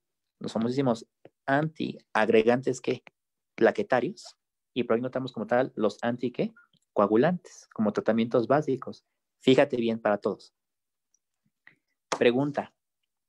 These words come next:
La gente que tiene trombosis venosa, escuchen por favor, trombosis venosa, y que está tomando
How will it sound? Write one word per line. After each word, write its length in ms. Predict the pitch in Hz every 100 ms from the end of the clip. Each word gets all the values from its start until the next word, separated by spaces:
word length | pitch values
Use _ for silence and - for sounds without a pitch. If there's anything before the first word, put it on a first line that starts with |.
| _
La 220 | 120 120
gente 440 | 123 156 156 - 170
que 120 | 120
tiene 300 | - 135 135
trombosis 800 | 139 113 113 123 127 131 143 127
venosa, 420 | 113 113 113 -
escuchen 420 | 95 - 131 156 147
por 120 | 123
favor, 300 | 110 104 - _ _ _ _ _ _ _
trombosis 640 | - 120 120 123 139 156 143
venosa, 420 | 120 117 104 - _ _ _ _ _ _ _ _ _ _
y 140 | -
que 80 | -
está 160 | - -
tomando 500 | 139 131 135 143